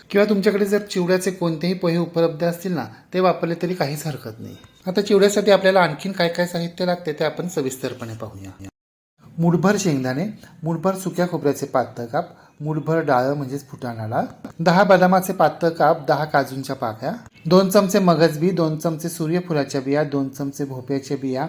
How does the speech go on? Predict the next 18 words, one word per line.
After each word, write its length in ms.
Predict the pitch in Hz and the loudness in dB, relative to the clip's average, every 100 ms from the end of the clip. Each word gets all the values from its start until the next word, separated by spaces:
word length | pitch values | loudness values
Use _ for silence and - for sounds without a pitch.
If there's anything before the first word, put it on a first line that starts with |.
| - - - | -8 -20 -14
दोन 240 | 143 156 156 | -4 -4 -2
चमचे 380 | 165 151 147 170 | -2 -4 -4 -4
पिवळे 320 | 165 135 131 | -2 0 -2
मनुके, 440 | 127 123 120 165 240 - - - | -4 -8 -6 -8 -8 -12 -6 4
चार 180 | 196 196 | 4 4
तिखट 280 | 233 - 202 | -2 -2 0
हिरव्या 280 | 180 180 175 | 2 4 4
मिरच्यांचे 520 | 175 170 175 160 160 | 4 0 -2 0 0
उभे 300 | 160 131 147 | 0 -2 -2
काप, 260 | 147 143 - - - | 0 0 -2 -18 -6
अर्धी 260 | 147 139 170 | -6 -2 0
वाटी 260 | 165 - | 0 -2
कढीपत्ता 600 | 165 147 139 139 127 - 120 | -4 -2 -2 -4 -6 -6 -8
घ्यायचा 340 | 113 110 156 | -8 -8 -8
आहे. 80 | 254 - - _ - - | -8 -10 -20 _ -8 2
तसं 200 | 180 202 | 2 6
पाहायला 260 | 214 196 208 | 6 6 6
गेलं 220 | 202 | 4